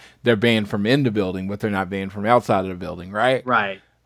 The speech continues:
Speaker 1: Oh my God, when he get out there and it's Adam Cole waiting, I'm like, "Oh my God, this is so fucking cool." 'Cause, like,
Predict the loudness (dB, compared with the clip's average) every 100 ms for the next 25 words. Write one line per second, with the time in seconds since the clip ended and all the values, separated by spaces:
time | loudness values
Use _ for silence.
0 | _ 2 4 6 4 4 4 4 4 4
1 | 6 4 0 -2 2 2 4 4 4 2
2 | 2 -2 -6 0 4 4 2 2 4 4
3 | 4 4 4 0 -4 -4 -2 -2 -4 -10
4 | -8 -8 -2 0 0 0 0 -2 -6 -4
5 | -4 -4 -4 -4 2 4 4 6 6 6
6 | 4 -12 -16 -16 -10 0 2 2